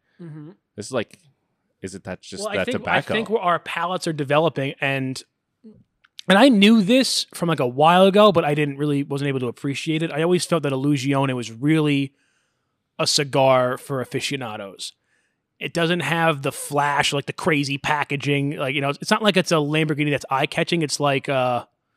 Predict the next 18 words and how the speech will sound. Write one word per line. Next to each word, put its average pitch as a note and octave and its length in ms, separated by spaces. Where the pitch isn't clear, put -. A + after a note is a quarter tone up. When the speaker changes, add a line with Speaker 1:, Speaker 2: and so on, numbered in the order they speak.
Speaker 1:
it's - 100
like F3 120
a, C#3 120
like D3+ 120
a B2+ 100
Maybach. C#3 880
It's F3+ 240
still A3+ 200
eye-catching, E3+ 440
but D3+ 80
it's, - 60
like, C3+ 100
the C#3+ 80
little E3 220
Speaker 2:
It's C#3+ 80
a D3+ 40
Speaker 1:
nuances. C#3+ 520
Speaker 2:
Maybach. - 420